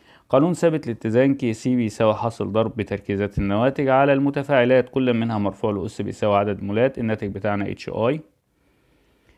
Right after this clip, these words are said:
مرفوع لأس اتنين، المتفاعلات اتش تو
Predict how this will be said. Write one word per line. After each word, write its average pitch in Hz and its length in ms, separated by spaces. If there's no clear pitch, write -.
مرفوع 120 380
لأس 104 320
اتنين، 120 360
المتفاعلات 127 800
اتش - 180
تو 135 320